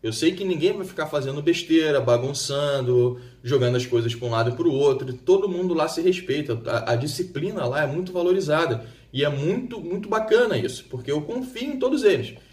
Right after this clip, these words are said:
Então eu sei que qualquer pessoa, qualquer instrutor ou professor que eu colocar lá pra colocar aluno em lugar, numa possível necessidade,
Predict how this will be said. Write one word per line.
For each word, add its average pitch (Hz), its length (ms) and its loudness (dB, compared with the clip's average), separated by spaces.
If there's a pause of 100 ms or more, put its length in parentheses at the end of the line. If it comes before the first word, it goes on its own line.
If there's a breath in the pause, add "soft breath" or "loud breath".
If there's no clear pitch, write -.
(220 loud breath)
Então 196 220 2
eu 349 60 2
sei 202 260 2
que 180 100 -4
qualquer 294 460 -2
pessoa, 208 500 2
qualquer 214 340 -4
instrutor 254 520 0
ou 131 80 -4
professor 185 440 -2
que 139 60 -2
eu 127 60 0
colocar 185 360 -2
lá 123 140 2
pra 131 140 -4
colocar 180 340 2
aluno 147 260 0
em 139 60 -4
lugar, 143 380 0
numa 123 160 0
possível 123 340 -4
necessidade, 120 760 -4